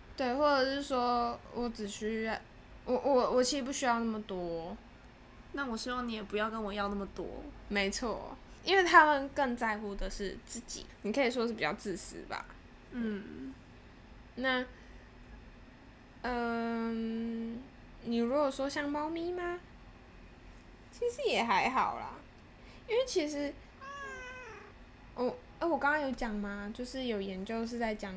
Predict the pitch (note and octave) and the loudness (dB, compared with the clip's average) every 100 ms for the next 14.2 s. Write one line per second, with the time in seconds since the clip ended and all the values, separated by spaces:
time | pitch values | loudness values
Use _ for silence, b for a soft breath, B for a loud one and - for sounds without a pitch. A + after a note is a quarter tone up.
0 | F#3+ - G#3 G#3 B B B B - C4 | -8 -6 -4 -4 B B B B -4 -2
1 | D4 C#4+ C#4+ C#4 C4+ A3 F#3 F#3+ G3 A3+ | 0 -2 0 0 2 0 0 -2 0 2
2 | A3 F#3+ F3 F#3+ G#3 G2 - - G3+ A3 | 2 0 -2 -2 -2 -2 -6 -2 0 0
3 | B3 A#3+ A#3 A3 - - - - - - | 0 0 -2 -4 -8 -16 -20 -20 -20 -20
4 | - - A#3+ B3+ B3 A3 A3+ G#3+ G#3 G#3 | -20 -2 4 6 6 4 2 2 0 0
5 | A3+ G3+ E3 - A#3 A#3+ A#3+ G#3 G#3+ G3 | -2 0 -2 0 -2 0 0 0 -2 -2
6 | G#3 G#3+ G3+ F#3 F#3 G3 F#3+ - F#3 G#3 | -2 -2 -2 -4 -6 -6 -6 -4 -4 -2
7 | G#3+ F#3+ F#3 F#3+ F#3+ F#3 F#3 F3 F3 F#3 | -2 -4 -4 -4 -4 -6 -8 -8 -10 -10
8 | F#3 F#3 F#3+ - A3+ A3 - - - - | -8 -4 -6 -8 -12 -10 -8 -10 -14 -18
9 | - - - - E4+ F#4 F#4 F#4 F4 F4 | -20 -20 -20 -2 2 4 6 4 4 4
10 | C#4+ A3+ G#3 G#3+ G#3+ C#4 C4 A#3+ A3+ A3+ | 2 4 4 4 4 2 0 0 -2 -4
11 | B B - G#3 A3+ A3 - E4 E4+ E4 | B B -6 0 0 0 2 4 6 4
12 | C4+ C#4 C#4 B3 G#3 G#3+ - B3 A#3+ A#3+ | 6 6 6 4 2 4 6 6 6 4
13 | B3 B3 B3 C4 G#3+ G3 G3+ G3 A3 G3+ | 4 2 2 2 2 2 0 -2 -2 -4
14 | - F#2 | -4 -8